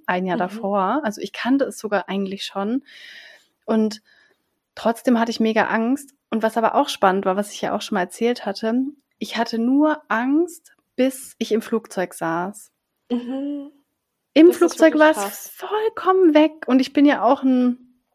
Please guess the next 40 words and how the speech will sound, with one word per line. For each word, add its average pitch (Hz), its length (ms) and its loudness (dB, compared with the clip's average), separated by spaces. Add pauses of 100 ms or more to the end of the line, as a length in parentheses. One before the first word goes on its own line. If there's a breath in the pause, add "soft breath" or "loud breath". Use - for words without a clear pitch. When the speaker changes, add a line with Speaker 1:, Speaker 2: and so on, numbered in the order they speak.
(180)
Speaker 1:
relativ, 240 680 0 (460)
ja, 208 320 6
selbstständiger 220 600 4
Mensch. 220 260 0
Also 208 100 -4
ich 202 140 -6
wusste 269 320 -2
schon 185 500 -6 (120)
irgendwo 202 340 -4
tief 196 260 -10
in 196 60 -4
mir 185 80 -4
drin, 190 180 -6
dass 185 160 -4
ich 202 80 -16
das - 160 -18
kann, 190 180 -6
sonst 196 180 -14
hätte 220 120 -4
ich's 214 120 -8
ja 185 120 -2
auch 190 60 -2
nicht 202 180 -8
gemacht. 233 340 -6
Und 226 120 -8
in 302 180 4
der 311 140 4
Sekunde, 254 560 -2
ich 208 80 -10
saß 196 180 -4
im 233 80 -8
Flugzeug, 311 440 -2
ich 285 60 -20
dachte, 269 140 -10
„Ja, 349 120 -2 (100)
cool, 339 260 8
<laughs> - 460 -2
gar 262 120 4
kein 262 140 2
Problem.“ 262 580 2